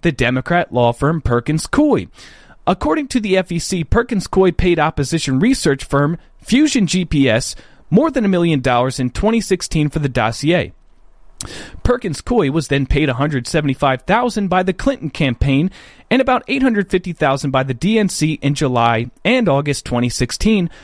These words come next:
around the same time the F B I claimed they opened their investigation on the Trump campaign. So you get the point.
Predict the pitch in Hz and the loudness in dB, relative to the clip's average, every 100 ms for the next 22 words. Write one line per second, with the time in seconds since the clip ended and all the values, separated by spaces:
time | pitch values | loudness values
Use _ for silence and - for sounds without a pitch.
0 | - - - 196 294 262 - 214 185 - | -20 -6 -2 0 0 -2 -2 -2 0 0
1 | 170 170 151 143 151 - 139 120 - - | 2 0 0 -2 -4 -2 0 0 -2 0
2 | 262 160 151 147 139 - 120 160 170 180 | 2 0 -2 -2 -2 -2 -2 0 0 2
3 | 202 135 113 - 120 110 104 - 120 - | 2 0 -2 -4 -4 -4 -4 -4 -4 -6
4 | - - - 127 123 143 - 190 - 302 | -18 -20 -2 2 2 0 -2 -4 0 -2
5 | 254 - 139 - 131 233 262 339 - 226 | -2 -4 -4 0 -2 -2 -4 -2 -2 -4
6 | - - 127 196 | -2 0 2 0